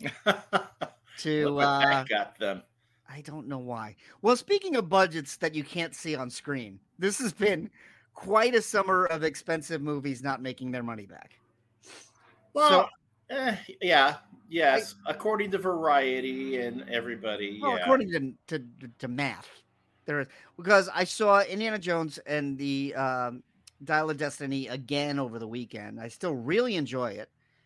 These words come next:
Speaker 2: uh, but I did not see three hundred million dollars in that movie.
Speaker 1: No, well, again, remember,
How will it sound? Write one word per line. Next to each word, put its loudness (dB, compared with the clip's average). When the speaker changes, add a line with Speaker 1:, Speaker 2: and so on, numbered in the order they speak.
Speaker 2:
uh, 6
but 4
I 6
did 2
not -2
see -6
three -2
hundred -6
million -8
dollars -16
in -20
that -20
movie. -20
Speaker 1:
No, 0
well, 0
again, -2
remember, -8